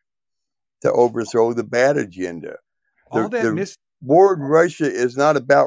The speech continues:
Speaker 1: Russia taking Ukraine. It's about Russia stopping the damn cabal who is located in Ukraine.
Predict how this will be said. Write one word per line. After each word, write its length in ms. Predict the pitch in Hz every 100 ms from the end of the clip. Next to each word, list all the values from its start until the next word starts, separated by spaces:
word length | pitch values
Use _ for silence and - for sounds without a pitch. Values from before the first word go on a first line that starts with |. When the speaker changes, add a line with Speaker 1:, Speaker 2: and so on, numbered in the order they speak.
| -
Speaker 1:
Russia 380 | 123 131 - 110
taking 400 | - 135 127 123
Ukraine. 600 | 110 - 139 127 117 104
It's 120 | 107
about 280 | 123 107 101 -
Russia 400 | 113 131 - 113
stopping 760 | - - 139 139 - 135 131 - _ _ _ _
the 80 | -
damn 360 | - 131 139 135
cabal 760 | 135 123 131 135 110 104 107 _ _ _ _
who 120 | 147 135
is 180 | 123
located 800 | 120 147 185 156 127 113 113 123 _ _ _ -
in 360 | 180 170 156
Ukraine. 840 | 131 113 - 123 110 95 87 73